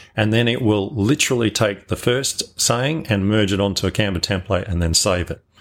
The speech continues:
And so on through until it's created a hundred different little social media posts for you.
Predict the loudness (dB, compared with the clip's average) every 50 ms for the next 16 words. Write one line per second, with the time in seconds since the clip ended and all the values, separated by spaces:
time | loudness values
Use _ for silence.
0 | -20 -20 -20 -20 -20 -20 -20 -20 -20 -16 -12 -10 -10 -10 -6 -2 0 0 2 2
1 | 0 0 0 0 -2 -2 -2 0 2 2 2 2 2 0 -2 -2 -2 -2 0 0
2 | -2 -2 -2 -2 -2 0 0 0 0 0 -2 -4 -4 -6 -8 -8 -6 -2 0 0
3 | 2 2 2 2 2 0 -2 -6 -16 _ -12 -8 -2 0 0 0 0 0 0 0
4 | 0 0 -4 _ _ -20 -20 _ _ _ _ -2 0 2 2 2 2 0 0 0
5 | 0 0 0 0 0 2 2 2 2 0 -2 -2 -2 -4 -2 -2 -2 -4 -4 -6
6 | -8 -8 -8 -8